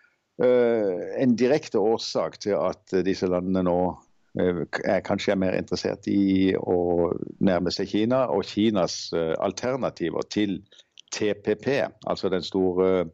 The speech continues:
handelsavtalen som jo Trump har skrotet med å erklære at U S A ikke var med, eh, er vel kanskje det at, eh, de, disse to landene, Malaysia og Vietnam, nettopp er de som,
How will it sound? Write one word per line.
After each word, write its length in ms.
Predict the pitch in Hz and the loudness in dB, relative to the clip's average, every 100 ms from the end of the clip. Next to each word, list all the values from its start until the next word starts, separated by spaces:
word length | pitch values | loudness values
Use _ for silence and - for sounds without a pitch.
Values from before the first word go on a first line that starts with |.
| _ _ _ _ _ - | _ _ _ _ _ -6
handelsavtalen 720 | 104 110 95 87 - 76 78 80 | -2 0 -2 -4 -4 -4 -4 -6
som 160 | - | -4
jo 220 | 85 85 85 | 2 2 0
Trump 320 | - 98 - | -4 -4 -4
har 120 | 82 | -6
skrotet 520 | - 90 90 - 101 | -4 -2 -2 -2 -2
med 100 | 87 | 0
å 240 | 76 76 - - | 2 0 -4 -4
erklære 400 | - - 90 82 | -2 0 0 0
at 140 | 80 - - - | -2 -2 -4 -2
U 100 | 90 | 0
S 140 | 80 87 | 2 2
A 80 | |
ikke 200 | 85 - | 0 0
var 100 | 87 | -2
med, 180 | 82 123 - - - - - - - | 0 -2 -4 -16 -16 -16 -18 -6 0
eh, 560 | 104 104 101 98 98 87 69 - - - 185 185 180 - - - - - - - - - _ - 202 - - | 4 4 4 0 -2 -4 -8 -10 -14 -12 -10 -10 -8 -6 -6 -4 -4 -6 -8 -4 -6 -6 _ -6 -6 -2 2
er 240 | 127 123 | 4 4
vel 220 | 113 107 | 4 2
kanskje 320 | - 110 - 117 | 0 -2 0 0
det 100 | 117 | 0
at, 180 | - 117 | 0 0
eh, 140 | 107 95 - _ _ _ _ _ _ _ _ - - - - 113 - | 0 -4 -12 _ _ _ _ _ _ _ _ -20 -20 -20 -16 -16 -8
de, 400 | 170 123 127 151 202 | 2 4 4 0 -4
disse 280 | - 120 135 | -2 -2 0
to 120 | 123 | 0
landene, 300 | 104 101 104 | 2 2 2
Malaysia 480 | 104 113 120 - 98 | 2 2 2 0 0
og 240 | 67 110 104 | 2 0 2
Vietnam, 420 | 98 107 104 - - - | 0 0 -2 -4 -8 0
nettopp 400 | 120 120 120 - | 0 0 -2 0
er 80 | 95 | 0
de 100 | 104 | 0
som, 200 | 101 | -4